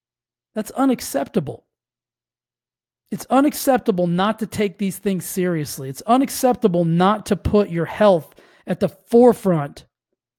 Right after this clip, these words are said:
of your thought process, at the forefront of your action. Invest in yourself, guys. Invest in,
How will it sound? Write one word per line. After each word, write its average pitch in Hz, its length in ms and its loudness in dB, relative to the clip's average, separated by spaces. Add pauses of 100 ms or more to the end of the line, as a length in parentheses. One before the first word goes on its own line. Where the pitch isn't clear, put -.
(1300)
of 202 120 2
your 208 120 2
thought 247 340 2
process, 131 580 -8
at 165 80 -10
the 190 80 -6
forefront 233 540 0
of 185 100 -4
your 180 160 -4
action. 190 600 -8 (2750)
Invest 214 560 0
in 262 140 2
yourself, 208 500 0
guys. 131 320 -10
Invest 175 640 0
in, 202 580 -2